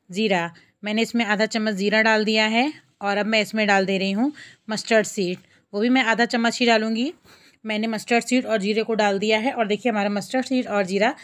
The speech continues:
चटकने लगा है फ्रेंड्स, इसको हम चला देंगे। ये देखिए फ्रेंड्स, मैंने इसको चला दिया है।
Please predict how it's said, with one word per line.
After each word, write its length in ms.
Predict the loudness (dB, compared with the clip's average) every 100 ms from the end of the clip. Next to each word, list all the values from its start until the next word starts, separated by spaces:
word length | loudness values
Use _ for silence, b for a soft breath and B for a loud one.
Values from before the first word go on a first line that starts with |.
| B B B
चटकने 280 | -8 -6 -2
लगा 220 | -2 0
है 100 | -2 -2
फ्रेंड्स, 260 | 0 0
इसको 200 | -4 -8
हम 140 | -8 -6
चला 260 | -4 -2
देंगे। 340 | -2 -2 -2 -2 -6 _ _ -20 -20 _ _ _ _ _ _ _ _ _ _ _ -8
ये 60 | -4
देखिए 240 | -2 -2
फ्रेंड्स, 260 | -2 -2 -2
मैंने 140 | -4
इसको 160 | -4 -4
चला 240 | 0 0
दिया 220 | 2 2 2
है। 180 | 2